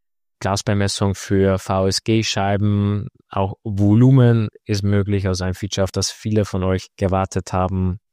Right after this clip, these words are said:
Und natürlich auch im Metallbau, im Stahlbau sind einige neue Features hinzugekommen. Was immer wieder stark nachgefragt worden war,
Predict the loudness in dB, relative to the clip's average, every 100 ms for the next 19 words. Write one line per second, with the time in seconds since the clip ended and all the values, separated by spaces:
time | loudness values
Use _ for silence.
0 | _ -20 _ _ _ -8 -4 -4 -4 -6
1 | -2 0 0 0 -2 -4 -18 -8 -4 -4
2 | 0 0 2 2 2 0 0 0 2 0
3 | 0 -2 -2 0 2 2 2 -2 -4 0
4 | 2 4 2 0 -4 _ -6 -2 0 2
5 | 0 0 -2 0 0 2 2 0 0 -2
6 | 0 2 2 2 0 -2 0 -2 -2 -6
7 | -4 -4 -4 -4 -4 -4 -4